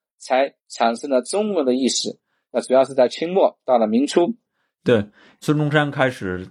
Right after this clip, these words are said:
Speaker 2: 在这个南洋开始进行这种鼓动之后，就是民族主义的鼓动之后，才有了更大程度上一认同。因为毕竟孙中山领导的这些很多就是辛亥革命之前的那些小的革命，比如说什么黄花岗啊，像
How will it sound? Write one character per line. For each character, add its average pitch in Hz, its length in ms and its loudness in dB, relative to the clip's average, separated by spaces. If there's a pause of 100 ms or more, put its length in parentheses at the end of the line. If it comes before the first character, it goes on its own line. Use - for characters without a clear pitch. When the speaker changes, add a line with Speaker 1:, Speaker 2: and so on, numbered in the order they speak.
Speaker 2:
在 110 280 4
这 107 180 -2
个 101 180 0
南 98 240 0
洋 110 180 2
开 113 180 0
始 104 140 -4
进 110 240 -2
行 107 180 -2
这 113 120 4
种 98 300 -2 (320)
鼓 110 160 0
动 135 260 2
之 127 120 2
后， 139 280 2
就 117 100 -2
是 120 60 0
民 117 220 2
族 147 80 2
主 127 180 2
义 131 60 6
的 117 100 6
鼓 202 160 -2
动 127 240 -2
之 123 60 0
后， 127 180 4
才 107 140 0
有 104 180 0
了 95 140 -4
更 123 360 -2
大 135 200 0
程 110 180 -10
度 107 80 -6
上 104 160 0
一 110 160 -4
认 120 280 2
同。 - 220 -10
因 135 140 0
为 143 120 2
毕 160 180 -2
竟 143 220 2 (140)
孙 147 200 0
中 147 100 -2
山 143 200 2
领 123 160 -2
导 117 160 2
的 101 80 -2
这 117 120 -2
些 120 380 2 (260)
很 113 280 0
多 135 240 4
就 135 120 2
是 123 160 -4
辛 156 200 -2
亥 151 100 2
革 131 140 -2
命 143 180 -2
之 190 180 0
前 123 240 0
的 147 120 0
那 127 160 0
些 123 440 2 (120)
小 98 260 0
的 110 100 2
革 113 200 2
命， 117 240 -2
比 101 80 -2
如 107 120 2
说 123 220 2
什 113 100 -4
么 113 440 4 (120)
黄 - 240 -2
花 156 120 2
岗 95 280 -2
啊， 120 380 0
像 113 420 0